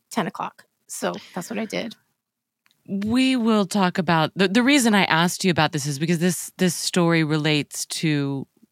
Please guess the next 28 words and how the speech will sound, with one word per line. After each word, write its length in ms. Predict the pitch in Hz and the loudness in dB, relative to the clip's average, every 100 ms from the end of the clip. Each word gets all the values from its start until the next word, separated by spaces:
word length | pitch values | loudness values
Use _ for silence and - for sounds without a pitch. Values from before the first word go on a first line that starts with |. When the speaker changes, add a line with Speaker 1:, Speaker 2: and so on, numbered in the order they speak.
| - - | -16 -6
Speaker 2:
to 120 | 170 | -4
travel. 760 | - - 175 151 127 117 - - _ - - - _ - | -2 2 4 4 2 -4 -12 -16 _ -20 -20 -20 _ -2
Um, 600 | 151 143 143 143 139 135 - 139 | 0 0 0 -2 -4 -8 -12 -4
but 280 | 139 160 - 139 175 - 143 | 0 0 -2 -16 -16 -16 -4
before 500 | 170 - - 185 185 | -2 -2 0 2 4
we 160 | 175 | 2
get 340 | 139 170 160 156 _ _ - | 0 2 2 0 _ _ -2
onto 420 | 160 160 156 - 147 | 0 2 0 -4 -2
that, 360 | 139 131 127 - _ - | -2 -2 -4 -10 _ -4
I, 140 | 151 | -2
I 120 | 151 151 | 0 0
wanna 220 | 160 160 | 0 -2
say 380 | - 170 156 151 | -2 0 0 0
that 260 | 143 135 - - | -2 -4 -6 -6
I'm, 200 | 143 131 | -6 -4
I'm 120 | 170 | -6
very 320 | 147 185 196 208 | 0 4 4 2
sorry 360 | - 151 143 | 0 0 0
that 220 | 139 143 - | -4 -6 -4
you 80 | |
had 280 | 147 139 131 | -4 -2 -4
this 200 | 143 - - | -6 -8 -8
e-bike 380 | 139 139 131 - | -8 -6 -8 -10
collision. 640 | 143 131 127 135 120 87 - | -8 -8 -6 -6 -6 -10 -4
I 120 | 151 | -2
saw 440 | - - 170 196 | -2 2 4 6
the 100 | 175 | 4
shiner. 540 | 170 139 127 113 139 | 0 -2 -4 -4 -6